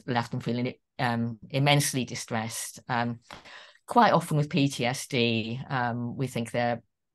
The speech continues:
well, the research shows that about four percent of women who give birth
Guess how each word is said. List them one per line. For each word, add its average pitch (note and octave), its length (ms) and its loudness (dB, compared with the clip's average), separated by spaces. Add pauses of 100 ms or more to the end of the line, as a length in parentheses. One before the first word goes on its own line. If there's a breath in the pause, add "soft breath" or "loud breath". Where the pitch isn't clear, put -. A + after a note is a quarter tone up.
(760 loud breath)
well, B2+ 140 6
the C#3 60 6
research C3+ 320 4
shows B2 400 0
that A2 140 -6
about A2+ 240 -2
four A2+ 240 -2
percent - 520 -8 (500 soft breath)
of B2+ 100 -4
women A#2+ 160 0
who A#2 80 -4
give A#2 200 -4
birth A2+ 420 -6